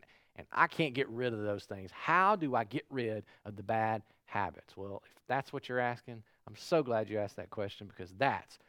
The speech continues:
what we're gonna tackle next week. So make sure you're here. Let's pray. Heavenly Father, thanks for the wisdom that we've gained through, through hearing, uh, these truths today. It's,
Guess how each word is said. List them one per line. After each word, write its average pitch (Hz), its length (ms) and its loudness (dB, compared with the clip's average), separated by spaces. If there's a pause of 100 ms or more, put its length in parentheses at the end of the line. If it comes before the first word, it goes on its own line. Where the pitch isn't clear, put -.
(120)
what 101 120 -6
we're 110 80 -8
gonna 110 180 -2
tackle - 480 0 (440)
next 110 520 -6
week. - 320 -20 (300)
So - 140 -14
make 104 200 -6
sure 101 180 -6
you're 92 140 -8
here. - 220 -12 (580)
Let's - 160 -8
pray. - 220 -12 (600)
Heavenly 131 240 4
Father, 107 400 2 (1200)
thanks 160 180 4
for 160 100 -6
the 131 80 -2
wisdom 135 480 2
that 123 120 -4
we've 120 180 -4
gained 123 340 0
through, 113 340 -6 (640)
through 123 300 -8 (260)
hearing, 143 480 -2
uh, 117 80 -2 (120)
these 123 220 -6
truths 131 580 -4
today. 120 360 0
It's, - 220 -10